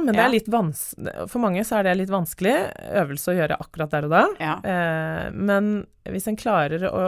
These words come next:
Speaker 1: hvis en kjenner seg igjen at det er liksom en, at det der med forakt er en vei man ofte går,
Speaker 2: Ja.
Speaker 1: ikke sant? Man ofte ender i den, eh, så kan det være lurt å begynne å jobbe litt med det der og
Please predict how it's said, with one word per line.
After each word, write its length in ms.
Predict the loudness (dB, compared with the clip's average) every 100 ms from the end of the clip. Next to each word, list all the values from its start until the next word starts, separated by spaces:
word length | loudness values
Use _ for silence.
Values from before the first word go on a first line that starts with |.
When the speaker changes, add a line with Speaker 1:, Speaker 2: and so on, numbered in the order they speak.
| 0
Speaker 1:
hvis 160 | -2 -6
en 80 | -4
kjenner 260 | -2 -2
seg 180 | 0 2
igjen 140 | 2 0
at 100 | -2
det 100 | -2
er 220 | 0 -2
liksom 220 | -4 -4 -2
en, 140 | -4 -6 -14 _
at 80 | -4
det 100 | 0 2
der 60 | 0
med 100 | -2
forakt 320 | -4 -6 -6
er 100 | -4
en 100 | -2 -2
vei 140 | -2
man 160 | -4 -6
ofte 300 | -8 -10 -6
går, 300 | 2 4 4 2 -8
Speaker 2:
Ja. 180 | -8 -8 -10 -12
Speaker 1:
ikke 80 | -2
sant? 220 | 0 -2
Man 100 | -6
ofte 320 | -10 -8 -4
ender 300 | -2 -2 0
i 20 |
den, 240 | 4 4 2 -8 -20 -20 -20 -20 _ -4
eh, 320 | -2 0 -2
så 120 | -4 -2
kan 100 | 0
det 60 |
være 60 | 0
lurt 160 | -2 -2
å 60 | -2
begynne 220 | 0 0
å 160 | -2 -4 _ _ _ -14
jobbe 480 | -6 -4 -4 -6 -6
litt 200 | -6 -6
med 120 | -6
det 100 | -4
der 160 | -4 -4
og 100 | -4